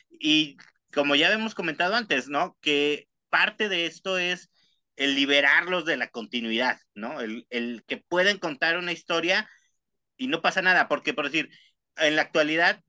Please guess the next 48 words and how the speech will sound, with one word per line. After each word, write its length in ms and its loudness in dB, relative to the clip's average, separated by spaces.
en 160 -4
la 140 0
continuidad 600 -4
actual, 460 0
no 140 -4
sé 100 -8
si 100 -6
existió 400 -6
esta 200 -2
Liga 220 -4
de 100 -6
la 60 -8
Justicia, 500 -12
¿no? 300 -12
O 80 -10
sea, 120 -12
quizás 260 -2
no, 320 -2
no 160 -8
sé, 180 -18
probablemente 500 2
no 100 0
exista, 520 -6
¿sí? 280 -6
Entonces, 400 0
por 260 4
eso, 340 0
esta 280 -4
historia 420 -2
dice, 300 -6
no 120 -4
importa 420 -4
que 80 -4
no, 140 -6
digo, 440 -4
si 140 -6
no 80 2
existen 360 0
ahorita, 300 0
no 80 -2
importa, 360 -2
la 120 0
gente 280 -4
sabe 240 0
que 80 -12
existieron 640 -2
alguna 320 -2
vez 300 -4